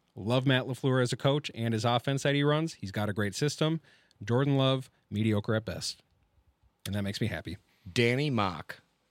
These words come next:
Speaker 2: is the college scouting coordinator for Green Bay. I'm looking this up right now.
Speaker 1: Okay.
Speaker 2: Twenty-seventh season with the Packers.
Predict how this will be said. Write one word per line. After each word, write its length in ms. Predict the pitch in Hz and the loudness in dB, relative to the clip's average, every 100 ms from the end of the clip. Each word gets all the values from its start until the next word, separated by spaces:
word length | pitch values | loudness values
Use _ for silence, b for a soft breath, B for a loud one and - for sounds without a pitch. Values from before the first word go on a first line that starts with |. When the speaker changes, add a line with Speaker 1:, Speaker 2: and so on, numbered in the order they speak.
| - | -8
Speaker 2:
is 140 | 92 | -6
the 80 | 90 | -6
college 440 | - 98 107 107 | 0 2 2 2
scouting 380 | - 104 92 90 | 0 0 0 -2
coordinator 460 | 85 90 82 78 73 | -2 -2 -2 -4 -6
for 120 | 80 | -8
Green 260 | 78 80 78 | -4 -4 -2
Bay. 220 | 76 90 _ 82 | -4 -6 _ -4
I'm 60 | |
looking 180 | 85 80 | -2 -2
this 140 | 73 80 | -4 -6
up 120 | 73 | -4
right 140 | 78 | -4
now. 240 | 78 82 95 b b | -4 -6 -8 b b
Speaker 1:
Okay. 140 | 110 - _ | -6 -6 _
Speaker 2:
Twenty-seventh 580 | - 123 131 - 123 113 | 0 2 2 2 2 0
season 280 | - 101 92 | 0 0 0
with 100 | 85 | -2
the 60 | - | -2
Packers. 500 | 85 71 - 60 | -4 -4 -6 -10